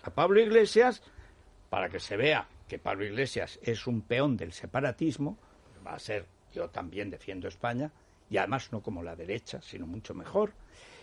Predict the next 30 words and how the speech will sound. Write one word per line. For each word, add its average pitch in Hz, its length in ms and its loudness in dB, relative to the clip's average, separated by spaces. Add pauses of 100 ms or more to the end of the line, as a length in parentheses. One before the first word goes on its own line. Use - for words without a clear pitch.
(180)
eh, 135 440 8
y 143 120 6
contra 143 460 4
Casado, - 420 -4 (520)
que 214 140 8
al 220 120 6
final 226 400 4
les 135 140 2
da 175 100 4
igual 151 240 4
que - 100 -8
si 123 140 0
empatan. 92 420 -2 (400)
Incluso 131 400 0
si 143 120 0
gana 156 260 4
Casado, 135 400 2
que - 100 -6
puede 110 260 -2
ganar 95 280 -2
un 101 140 -4
debate, 107 380 0 (380)
no 185 200 6
es 190 80 4
su 147 160 -4
problema, 131 500 4
no 143 160 0
es 190 80 -4
su - 160 -2
electorado. 92 640 -4